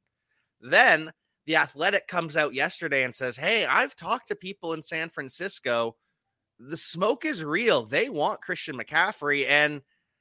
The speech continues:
it sounds like Christian McCaffrey wants San Francisco, which makes sense with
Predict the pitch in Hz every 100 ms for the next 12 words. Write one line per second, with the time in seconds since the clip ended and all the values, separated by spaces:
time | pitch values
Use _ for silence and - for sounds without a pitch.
0 | _ _ - 170 - - 170 254 277 202
1 | 185 - 196 220 185 156 - 131 196 208
2 | 135 127 107 117 151 - - 139 151 175
3 | 135 110 - 196 - 120 107 131 196 202
4 | - 123 117 139 - 117